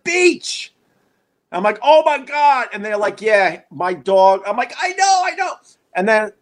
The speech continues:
I apologized, apologized, uh, to them for the fourth time. I'm like, Look, "I am so sorry. That was my fault. I was having a bad day, blah, blah, blah." They're like, "It's okay." And then they go, "We've told that story, uh,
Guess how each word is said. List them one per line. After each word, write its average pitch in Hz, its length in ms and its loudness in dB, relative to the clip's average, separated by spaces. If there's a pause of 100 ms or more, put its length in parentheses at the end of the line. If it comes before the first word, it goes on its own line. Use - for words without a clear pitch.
(100)
I 214 380 0
apologized, 165 1200 2
apologized, 151 1200 -2
uh, 113 200 -4
to - 140 -16
them 123 240 0
for 131 120 -4
the 131 80 -4
fourth 156 380 -2
time. 127 280 -2
I'm 104 100 -10
like, 107 220 -10
Look, 123 340 -2 (600)
"I 139 80 0
am 120 160 -4
so 123 400 -2
sorry. 117 880 0
That 110 220 -4
was 101 140 -16
my 90 180 -12 (100)
fault. 127 460 4
I 90 80 -2
was 98 140 -12
having 104 200 -6
a 87 160 -12
bad 95 320 -6
day, 131 420 2
blah, 98 320 -6
blah, 90 180 -6
blah." 110 260 0
They're 151 160 0
like, 123 300 0
"It's 170 240 -6
okay." 104 460 -2 (320)
And 147 120 -4
then 151 100 2
they 143 120 0
go, 131 120 0
"We've 151 280 -2
told 147 260 -4
that 123 160 2
story, 117 560 -4
uh, 95 320 -4